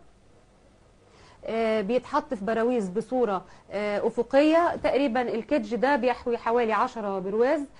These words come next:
وبيحوي تقريبًا ستين كيلو من القمح.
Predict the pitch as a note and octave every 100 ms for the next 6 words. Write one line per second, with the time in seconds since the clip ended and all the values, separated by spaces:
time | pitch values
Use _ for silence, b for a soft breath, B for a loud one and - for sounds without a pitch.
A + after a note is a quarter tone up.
0 | B B A3 A#3+ B3 G#3 C#4+ D4 C4+ B3
1 | G#3 C4 A#3 A3+ G#3+ - B3+ A3 B3 A#3
2 | G#3+ G#3+ B3 E4+